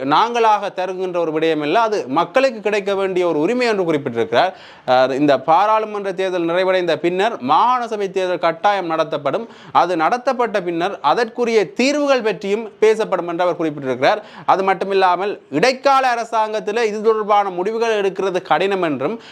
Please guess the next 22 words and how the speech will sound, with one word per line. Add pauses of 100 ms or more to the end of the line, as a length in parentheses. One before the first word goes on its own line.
(140)
அஹ்,
பாராளுமன்ற
தேர்தல்
நிறைவடைந்த
பின்னர்
ஒரு
பெரும்பான்மையோட (380)
அது
தங்களுடைய
ஆதரவு
கிடைக்குமாக
இருந்தால்
கட்டாயம்
இனப்பிரச்சினைக்கான
தீர்வு
தொடர்பாகவும், (280)
அஹ்,
தமிழ்
மக்களுடைய
கரிசனை
தொடர்பாகவும்
தாங்கள்